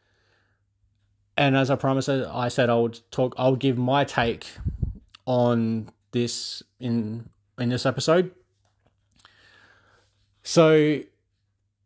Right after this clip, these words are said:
is DeMar good for player development? Here's, here's my take on it, and this is no offense to anybody else's take. This is just my take. Whether you agree with it or not,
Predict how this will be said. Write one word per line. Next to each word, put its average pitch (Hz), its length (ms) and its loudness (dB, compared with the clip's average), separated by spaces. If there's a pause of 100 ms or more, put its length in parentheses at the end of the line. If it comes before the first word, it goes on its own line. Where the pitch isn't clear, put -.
(920)
is 208 200 8
DeMar 165 380 4
good 147 220 4
for 147 140 0
player 127 260 2
development? 110 560 -4 (960)
Here's, 165 480 4 (260)
here's 147 320 -4
my 131 220 0
take 127 280 -2
on 151 80 0
it, 175 200 0
and 123 280 -2
this 123 160 -4
is 120 360 -8
no 127 240 0
offense 123 360 -4
to 113 420 -4 (580)
anybody 120 340 2
else's 139 320 0
take. 165 380 2
This 117 220 -4
is 123 120 -4
just 123 140 -4
my 127 180 0
take. 123 400 -2 (400)
Whether 120 260 -4
you 113 120 2
agree 143 240 4
with 151 120 4
it 139 60 -2
or 131 80 -2
not, 131 340 -2